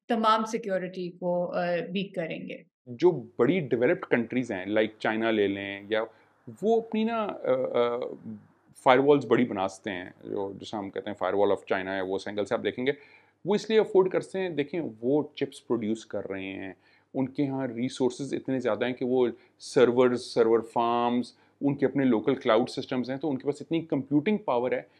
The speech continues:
Speaker 2: कि जब वो ताले की चाबी बनानी है, उनके पास वो रिसोर्सेज हैं कि वो चाबी बनाने वाले कैपेबिलिटी भी है उनकी। अब हम अभी इंपोर्ट कर रहे हैं ये चीज़ें, हमने अपना नहीं बनाया हुआ, तो हमें वहाँ millions of dollars पैसे भी खर्च करने पड़ेंगे।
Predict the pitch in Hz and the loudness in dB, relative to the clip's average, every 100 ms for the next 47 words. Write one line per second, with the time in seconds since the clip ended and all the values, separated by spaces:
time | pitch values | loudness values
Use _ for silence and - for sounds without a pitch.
0 | _ - 135 143 160 - 120 135 147 180 | _ 2 6 6 4 6 8 8 4 4
1 | 135 120 165 160 120 123 139 147 139 147 | 6 8 6 2 0 0 0 -2 0 0
2 | 160 135 151 156 185 180 160 156 156 131 | 2 0 0 2 2 4 0 2 2 4
3 | 120 135 120 107 104 113 113 117 131 - | 4 4 -2 -2 0 2 2 2 0 -6
4 | _ _ - 123 120 113 113 123 123 120 | _ _ 0 0 2 0 0 0 0 0
5 | 110 - 110 _ _ _ _ - 160 - | -2 -6 -10 _ _ _ _ -4 -4 -2
6 | - 180 190 214 165 143 147 151 143 120 | 0 0 2 2 0 2 4 4 4 2
7 | 113 113 113 104 107 120 123 143 156 135 | 2 -2 -4 -8 -4 -2 -2 -2 0 0
8 | 104 87 85 92 _ _ _ 143 143 151 | 0 0 -4 -6 _ _ _ -4 0 0
9 | 127 123 135 117 104 113 123 110 101 104 | 0 0 0 2 2 2 2 2 0 0
10 | - - 98 - 117 135 120 - 120 117 | -6 -4 -2 -2 -2 -2 -2 0 -2 0
11 | 113 110 107 | 0 0 -2